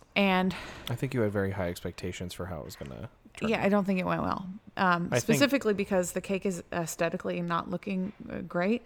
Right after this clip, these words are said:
Speaker 1: And,
Speaker 2: Well, that
Speaker 1: um,
Speaker 2: was the last step.
Speaker 1: and, um, we forgot to film that part. <laughs>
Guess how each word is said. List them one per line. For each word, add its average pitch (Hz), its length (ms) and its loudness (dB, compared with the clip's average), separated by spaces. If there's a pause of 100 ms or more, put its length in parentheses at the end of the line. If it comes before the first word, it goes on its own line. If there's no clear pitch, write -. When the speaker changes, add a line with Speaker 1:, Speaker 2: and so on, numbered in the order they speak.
(480)
Speaker 1:
And, 190 360 2
Speaker 2:
Well, 170 200 4
that 143 120 8
Speaker 1:
um, 123 60 4
Speaker 2:
was - 140 0
the 98 80 2
last 92 280 2
step. - 360 -2 (1500)
Speaker 1:
and, 185 380 2
um, 170 480 0 (1400)
we 185 100 0
forgot 185 340 -2
to 170 100 -8
film 170 380 -4
that - 220 -6
part. 190 320 -2
<laughs> 220 80 2